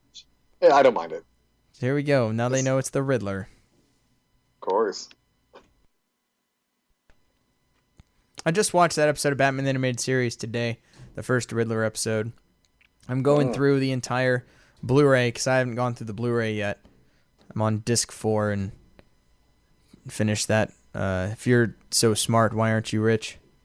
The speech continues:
Speaker 1: <laughs>
Speaker 2: Which is a great
Speaker 1: I do
Speaker 2: episode.
Speaker 1: love, yeah.
Speaker 2: And it introduces Gl-, John Glover as the Riddler.
Speaker 1: Wow.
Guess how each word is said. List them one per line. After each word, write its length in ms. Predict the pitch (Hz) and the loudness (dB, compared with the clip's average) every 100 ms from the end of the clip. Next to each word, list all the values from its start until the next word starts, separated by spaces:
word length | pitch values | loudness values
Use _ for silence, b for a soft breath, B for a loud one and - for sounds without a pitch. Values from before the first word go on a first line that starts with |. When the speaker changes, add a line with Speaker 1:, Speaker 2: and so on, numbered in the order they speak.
| _ _ _ _ _ _ - | _ _ _ _ _ _ -8
Speaker 1:
<laughs> 1300 | - 160 - 127 - - _ _ _ _ _ _ | 0 0 0 -4 -6 -20 _ _ _ _ _ _
Speaker 2:
Which 200 | - 117 | -4 -2
is 100 | 110 | -2
a 60 | 104 | -4
great 240 | 104 101 | -2 -2
Speaker 1:
I 20 | 92 | 2
do 60 | |
Speaker 2:
episode. 220 | - 135 | 8 10
Speaker 1:
love, 160 | 131 123 - _ _ _ _ _ _ - | 12 8 4 _ _ _ _ _ _ -4
yeah. 280 | 113 90 90 - _ _ | 4 4 4 -4 _ _
Speaker 2:
And 200 | 147 143 | 4 6
it 100 | 143 | 6
introduces 540 | 120 127 127 123 - 117 | 2 -2 -2 -4 -4 -6
Gl-, 220 | 127 110 | -8 -6
John 300 | - 123 110 | -2 -2 -2
Glover 380 | 110 110 107 101 | -4 -4 -4 -6
as 160 | 98 | -6
the 80 | - | -8
Riddler. 340 | 101 95 104 - _ _ _ _ _ _ _ _ | -10 -12 -14 -18 _ _ _ _ _ _ _ _
Speaker 1:
Wow. 360 | 90 82 85 | -4 -4 -4